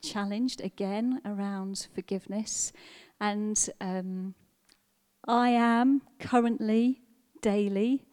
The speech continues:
uh, forgiving a couple of people, um, it, for, for different things that have happened. And one of the things that struck me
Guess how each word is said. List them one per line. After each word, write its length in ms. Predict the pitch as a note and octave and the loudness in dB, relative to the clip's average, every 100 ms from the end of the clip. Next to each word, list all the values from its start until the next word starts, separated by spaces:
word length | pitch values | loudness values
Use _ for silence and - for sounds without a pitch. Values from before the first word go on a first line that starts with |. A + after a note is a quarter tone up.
| _ - _ - | _ -20 _ -8
uh, 120 | - | -6
forgiving 680 | - - A3 A#3+ C#4+ E4+ - - _ _ _ - | -4 2 4 6 6 4 -2 -14 _ _ _ -10
a 60 | G3+ | -4
couple 320 | A#3 - G#3+ | -2 0 0
of 120 | G#3+ | -2
people, 520 | - G#3+ - A#3+ C4+ - - - | -4 -6 -2 0 0 -4 -14 -6
um, 300 | G3+ F#3+ G3 | -2 -2 -2
it, 140 | - - | -4 -10
for, 440 | - G#3+ G3+ G3 F#3+ _ | -4 0 2 2 -2 _
for 60 | - | -6
different 320 | A3 - - | -6 -4 -4
things 240 | G#3+ G3+ | -2 -2
that 60 | - | -4
have 180 | G#3 - | -8 -8
happened. 500 | G3+ - A3 B3 - - - - - | -8 -4 -2 -4 -6 -16 -20 -12 -2
And 80 | |
one 140 | D4+ E4+ | 0 0
of 60 | |
the 60 | - | 0
things 220 | F4+ D#4+ | 2 2
that 120 | - | 2
struck 500 | - - D4+ - - | -4 -2 -2 -2 -4
me 220 | F#3+ D#3+ | -4 -4